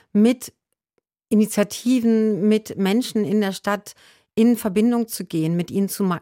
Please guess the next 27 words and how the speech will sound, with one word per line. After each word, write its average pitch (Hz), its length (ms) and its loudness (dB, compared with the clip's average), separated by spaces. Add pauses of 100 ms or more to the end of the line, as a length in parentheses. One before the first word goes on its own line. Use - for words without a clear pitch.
gemeinsam 202 460 0
das 190 180 -6
Festival 196 480 -6
zu 180 140 -10
gestalten. 180 560 -2
Und 180 80 -2 (340)
wir 196 120 4
überlegen 196 360 2
jetzt 226 240 0
schon, 226 160 0
was 208 140 -2
wir 190 80 2
nächstes 208 340 0
Jahr 202 80 0
noch 202 80 0
mal 190 160 0
besser 214 320 -2
machen 165 320 -6
können 185 300 -2 (320)
oder 180 360 0
worauf 190 320 0
wir 196 200 -2
auch 226 180 -2
noch 202 160 0
alles 180 320 -4
Lust 214 300 -2
haben. 147 180 -4